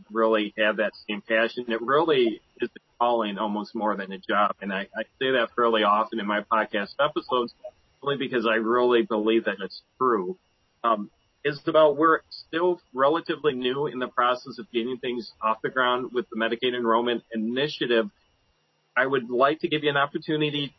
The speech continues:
just to talk a little bit about where people could maybe find additional information. I know that the Tillamook Michigan Facebook page, for example, that as we move forward with the initiative, that you will see people can access more and more new information about it.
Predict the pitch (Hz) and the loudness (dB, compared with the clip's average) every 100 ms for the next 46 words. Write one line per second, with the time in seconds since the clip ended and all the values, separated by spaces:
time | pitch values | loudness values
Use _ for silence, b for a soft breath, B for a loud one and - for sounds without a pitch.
0 | - 151 - 156 - 156 156 143 147 135 | -8 -6 -6 -6 0 2 4 4 4 2
1 | 135 127 _ - 135 139 - 139 143 131 | 2 0 _ -10 -2 -2 -2 -4 -2 -2
2 | 131 120 123 127 120 123 127 113 131 - | -4 0 -2 -2 -2 -2 0 0 -2 -2
3 | 131 117 117 120 151 151 - 147 135 131 | -4 -4 -4 0 0 0 -4 -6 -4 -4
4 | 113 _ _ _ - 117 120 123 123 123 | -6 _ _ _ -4 0 4 4 4 4
5 | 117 110 _ - 120 117 - 131 131 127 | 4 0 _ -20 -10 -10 -4 0 2 2
6 | 123 123 - 107 - 143 - 151 - 135 | 0 -2 -4 -8 -6 -8 -4 -4 -2 -2
7 | 127 - 131 117 123 120 123 117 107 120 | -2 -4 -4 -2 -2 0 0 2 2 0
8 | 113 131 123 127 120 _ 135 139 135 131 | -2 -4 -2 -2 -2 _ 2 4 2 0
9 | 123 135 123 123 127 - 127 113 113 107 | 0 2 2 2 -4 -2 -4 -2 -2 -2
10 | - - 117 117 120 117 - 131 123 120 | -6 0 2 2 -2 -6 -4 0 0 0
11 | - 123 131 117 120 120 117 - 107 123 | -2 -2 -2 -2 -2 0 0 -2 -4 -2
12 | 117 120 117 117 110 113 117 113 113 113 | 0 2 2 2 2 2 0 0 -4 -6
13 | 113 110 113 - 139 143 147 151 | -4 -2 -2 -4 -2 2 2 0